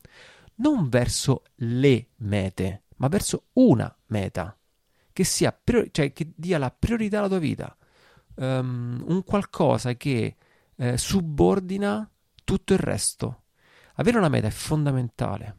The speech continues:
perché ci permette, eh, facilita le scelte della nostra vita,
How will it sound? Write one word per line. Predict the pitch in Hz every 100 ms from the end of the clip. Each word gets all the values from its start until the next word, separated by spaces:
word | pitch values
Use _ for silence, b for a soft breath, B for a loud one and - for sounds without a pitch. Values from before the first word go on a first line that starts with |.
| _
perché | - 156 - 120 - _ _ _ _
ci | -
permette, | 143 156 185 208 _ - 208 - _
eh, | - 139 127
facilita | - 160 - 226 220 208 202 -
le | 135
scelte | - - 180 185 - 190
della | 151 123
nostra | 107 - -
vita, | 101 90 -